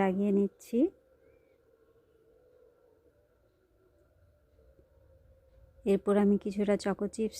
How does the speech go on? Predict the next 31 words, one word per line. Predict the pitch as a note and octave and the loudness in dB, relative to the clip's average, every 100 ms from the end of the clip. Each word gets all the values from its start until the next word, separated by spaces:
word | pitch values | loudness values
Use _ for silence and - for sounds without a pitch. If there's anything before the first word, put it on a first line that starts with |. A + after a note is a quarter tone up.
| - | -10
দিচ্ছি। | A3 - - B3 G4 - | -10 -10 -4 0 0 0
এই | F#3 E3 | -4 -2
চকো | F#3+ G3 G3+ | -4 -4 -6
চিপসের | G3+ - G#3 F#3+ | -8 -6 -8 -6
জন্য | G#3 G3 F#3+ G3+ B3+ - | 0 2 4 4 2 -2
কেকের | F#3 F#3+ F#3 - | -10 -10 -12 -6
টেস্ট | G3 G3 - _ - C4 G3+ | -4 -4 -10 _ -20 0 4
অনেক | G3 F#3 F#3 | 4 2 -2
বেশি | F#3+ - G3+ F#3 | -4 -6 -8 0
বেড়ে | F#3+ F#3+ F#3+ | 2 2 0
যায়, | F#3+ F#3+ C4 - _ _ _ _ _ - | -2 0 -2 -6 _ _ _ _ _ -10
খুবই | G3 A#3 G#3 | 2 2 4
ভালো | G#3+ G#3 G3+ | 4 6 4
লাগে | G3 F#3 G#3+ | 4 4 2
এই | A3 G#3 | 2 2
ক্রাঞ্চগুলো | F#3+ F#3 - F#3 F#3+ F#3 | 4 2 0 -4 -2 -2
যখন | F#3 F#3+ F#3 | -2 0 2
মুখের | F3+ F#3 F#3+ F#3 | 2 0 0 0
মধ্যে | F3+ F#3 - | 0 -6 -4
পড়ে। | F#3+ F#3 A#3 - _ _ _ _ _ _ _ _ _ _ _ _ - _ _ _ _ _ _ _ _ _ _ G3+ | -2 0 -4 -8 _ _ _ _ _ _ _ _ _ _ _ _ -20 _ _ _ _ _ _ _ _ _ _ 0
আমি | G3+ G3+ | 2 2
এরপরে | - G3 G3 | 0 -2 0
তিন | G#3 G3+ G#3 | 2 4 6
নম্বর | G#3 G#3 G3+ | 4 4 2
লেয়ারটা | G#3+ G3+ A3 G3+ | 0 0 -6 -2
দিলাম, | G#3+ A3 C#4+ - _ F#3 F#3 | -2 2 0 -2 _ 0 4
দিয়ে | G3 F#3+ | 6 6
আমি | F#3+ G3+ | 4 2
প্রথমে | G3+ G#3+ G#3+ | -2 0 0
এটা | G#3+ G#3 | 0 -4
ক্রাম | A3 G#3 | -2 0